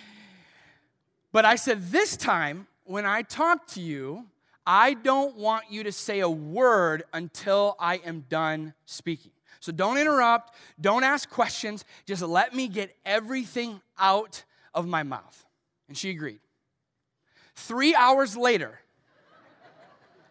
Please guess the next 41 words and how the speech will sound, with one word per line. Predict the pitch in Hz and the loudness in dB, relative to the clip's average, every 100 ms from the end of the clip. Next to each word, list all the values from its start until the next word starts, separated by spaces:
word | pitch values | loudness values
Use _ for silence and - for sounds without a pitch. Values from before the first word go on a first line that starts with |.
| _ _ _ _ _ _ _ _ _ _ _ _ | _ _ _ _ _ _ _ _ _ _ _ _
I'm | 160 214 262 | 2 4 6
not | 262 247 | 4 2
joking. | 190 233 190 156 | 2 2 2 -6
I | 147 | -6
said, | 208 226 | -6 -6
"Paula, | - 311 277 233 226 226 | 4 6 6 4 -14 -8
it | 254 | -4
was | 269 | -4
two | - 311 | -2 2
hours." | 294 220 | 4 4
She | 214 | 2
says, | 202 | -6
"No, | 208 | -4
no, | 208 | -2
no, | 277 226 185 - - | 2 2 2 -4 -4
it | 208 | -4
was | 202 - | -4 -8
three | 202 202 185 | -2 0 0
hours." | 151 123 117 - 185 | -2 -6 -10 -10 -10
<laughs> | - - - - - - - - _ _ _ _ _ _ _ | -14 -20 -20 -20 -20 -20 -20 -20 _ _ _ _ _ _ _
We | 185 285 339 | 2 6 6
had | 269 277 | 6 2
to | 247 | 0
take | 247 269 | -6 -2
a | 208 | -2
bathroom | 175 151 233 320 - 339 277 | -2 4 8 8 8 4 4
break | 233 196 196 | 4 4 2
in | 226 240 | -4 -4
the | |
middle | 240 254 294 294 | 2 8 12 12
of | 294 233 | 10 6
my | 240 214 | 4 2
long | 208 202 240 262 277 254 | 2 2 4 4 4 0
speech. | - 208 302 147 202 | -4 2 4 4 4
I've | 220 247 | 4 4
been | 285 | 0
rehearsing | 285 269 285 302 294 | 0 4 4 4 0
this | 262 - | -2 -4
for | - 277 | -2 -4
years | 214 277 381 311 220 | 0 4 6 4 2
now, | 214 185 247 | 4 6 4